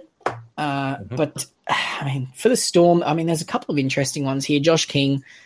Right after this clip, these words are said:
Speaker 1: putting together a couple of big minute games in a row. Uh, I mean, uh, with Grant out, best case scenario, Brandon Smith plays and we're in exactly the same position. But, I mean, King's probably in for another sixty-minute game here again.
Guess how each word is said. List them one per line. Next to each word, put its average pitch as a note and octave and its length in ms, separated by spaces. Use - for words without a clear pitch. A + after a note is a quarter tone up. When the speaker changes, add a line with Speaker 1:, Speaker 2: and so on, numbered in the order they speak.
Speaker 1:
putting D#3 220
together C3+ 280
a - 260
couple F3+ 300
of B2 200
big D3 260
minute C3+ 200
games B2+ 360
in C3+ 80
a A#2 60
row. A#2+ 360
Uh, B2+ 420
I C#3 120
mean, C#3 280
uh, B2+ 380
with D3+ 240
Grant D3 420
out, C#3 300
best D3+ 240
case C3 200
scenario, C3+ 420
Brandon B2 300
Smith C3+ 300
plays B2+ 320
and B2+ 100
we're B2 80
in B2 80
exactly B2 420
the A#2+ 40
same A#2+ 240
position. C3+ 380
But, C3+ 100
I B2 40
mean, B2+ 160
King's D#3 320
probably C3 500
in C3 100
for B2+ 100
another B2 220
sixty-minute B2+ 580
game B2+ 260
here B2+ 180
again. B2 460